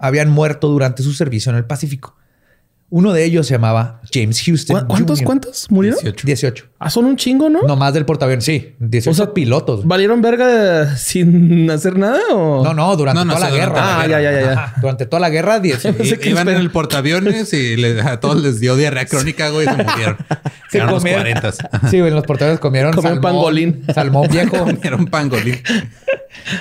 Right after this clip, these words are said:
Speaker 1: Y el, lo que pasa es que, pues, aquí ya se dio cuenta, el, el Natoma sí existió. Lo, el Corsair sí existió.
Speaker 2: Ajá.
Speaker 1: Eh, sí estuvo en Iwo Jima.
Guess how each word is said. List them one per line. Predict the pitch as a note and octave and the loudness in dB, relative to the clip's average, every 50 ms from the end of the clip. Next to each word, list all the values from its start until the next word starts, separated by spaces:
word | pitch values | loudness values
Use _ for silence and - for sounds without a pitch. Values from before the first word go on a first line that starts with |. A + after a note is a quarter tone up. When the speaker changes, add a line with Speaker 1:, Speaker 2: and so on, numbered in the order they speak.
| - - - - _ _ _ _ _ _ _ _ - - | -10 -14 -20 -20 _ _ _ _ _ _ _ _ -8 -4
Speaker 1:
Y | D#3+ F#3 | -2 0
el, | F3 E3 F#3 | 2 2 2
lo | F#3 F3 | 2 0
que | D#3+ | 0
pasa | - F3 E3+ G3 | -2 -2 -2 -2
es | F#3+ | -2
que, | - G#3 G#3 E3+ | 0 0 0 0
pues, | D#3 D#3+ C#3 | 0 0 0
aquí | D#3+ B2+ G#2 D#3+ D3+ | -2 0 0 0 0
ya | C3+ C#3+ D#3 D3+ | 0 0 0 0
se | - F3 | 0 0
dio | D#3 | -2
cuenta, | D3 E3 D#3 D#3 D#3+ | -2 -2 -2 -2 -2
el, | C#3+ B2+ A#2+ C3 | -2 -2 -2 0
el | C3 C3 | 0 0
Natoma | B2+ B2 - D#3 D3 D#3 D3+ | 0 0 -2 -2 -2 -2 -2
sí | - | -2
existió. | D#3 - - C3+ - D3 B2 G#2 G2 - - _ _ _ _ _ _ _ _ _ | -2 -4 -6 -6 -4 -2 -2 -2 -4 -8 -16 _ _ _ _ _ _ _ _ _
Lo, | B2 A2+ A#2+ A#2+ A#2+ | -4 -2 0 0 2
el | A2+ A2+ | 0 0
Corsair | A#2+ C3 A#2+ A2+ A#2 C#3+ C#3 C#3 C3 | 0 0 -2 0 0 0 0 2 2
sí | A2 | 0
existió. | C3+ A#2 C3+ C3 C3 - B2+ G#2 F2 - - _ _ _ _ - C#3+ | 0 -2 -2 -2 -2 -2 -2 -2 -4 -6 -12 _ _ _ _ -4 -2
Speaker 2:
Ajá. | B2 G#2+ B2 B2 B2+ D3 D3+ D3 - - _ _ - | 0 0 0 0 0 0 0 -2 -4 -10 _ _ -8
Speaker 1:
Eh, | A2 A2+ C3+ | -6 -4 -4
sí | C#3 - E3 | -2 0 0
estuvo | D#3 - - - E3 D3+ D#3+ | 0 0 0 0 0 0 2
en | D#3 E3 | 0 0
Iwo | D#3 D3 C#3+ | 2 0 0
Jima. | C3 C3+ C#3+ A#2+ G2 E2 - | 0 0 0 -2 -2 -6 -8